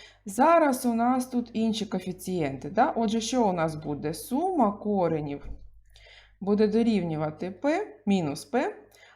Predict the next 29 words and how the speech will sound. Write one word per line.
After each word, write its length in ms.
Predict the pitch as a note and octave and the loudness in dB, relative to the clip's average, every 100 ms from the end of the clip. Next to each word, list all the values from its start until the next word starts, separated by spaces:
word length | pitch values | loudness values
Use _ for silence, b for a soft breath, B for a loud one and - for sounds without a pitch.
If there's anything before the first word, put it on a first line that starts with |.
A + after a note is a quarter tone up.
| b | b
а 160 | - F#3 | 2 4
добуток 680 | E3+ E3+ D3+ D3 A#3 C4+ - | 2 -2 -4 -2 -2 -2 -2
коренів 600 | D#4 D#4+ D#4 D#4 D#4+ C4 | -2 0 -2 -4 -6 -8
ікс 260 | C#4 - | -10 -8
один 320 | C#4 B3 C4+ B3+ | -4 -2 0 2
множимо 480 | B3+ B3 B3 A#3+ | 4 2 0 -2
на 160 | A#3 A#3 | -2 -4
ікс 240 | A#3 - | -6 -8
два 280 | - A3+ A#3 | -2 2 2
дорівнює 680 | A3+ C4 E4 F4+ D4+ D4 D4+ - _ _ _ | 2 0 0 -2 -2 -4 -6 -16 _ _ _
Q. 200 | - C#3+ D3 _ _ _ _ _ _ _ _ _ _ B B B B _ | -8 -8 -8 _ _ _ _ _ _ _ _ _ _ B B B B _
Отже, 400 | A3+ G3+ D3+ B2+ - B B _ | 2 2 0 -8 -12 B B _
чому 380 | - C4+ E4 E4 | -2 2 4 6
у 40 | |
нас 240 | B3 A3 F#3+ | 6 6 4
дорівнює 720 | G#3 G#3 A#3 A3 G#3 G3 G3 B B | 2 4 2 2 2 2 -2 B B
ікс 280 | - G#3 - | -4 -2 -2
один 380 | F#3 F3+ A#3+ A#3+ | -2 4 6 6
плюс 340 | F3+ G3 G3 | 4 -2 -2
ікс 220 | F#3+ E3+ E3+ | -6 -6 -4
два? 320 | D3+ D3 - | 0 0 0
Ікс 220 | F#3+ - | -8 -6
один 400 | G3 E3 D3 C#3 | -6 -4 -4 -4
мінус 440 | F3+ B3 D4 C#4+ - | -2 0 0 -2 -4
три 380 | B3 B3 B3 B3 - _ _ _ _ - | -2 0 0 -2 -14 _ _ _ _ -10
плюс 440 | F#3 G#3 C#4 - | -6 -4 -4 -6
чотири, 640 | - A#3+ A#3+ A#3 A3+ G#3+ | -6 -4 -4 -4 -2 -4
це 200 | G#3 - | -6 -10
буде 420 | F3+ F3 E3 - | -8 -6 -6 -6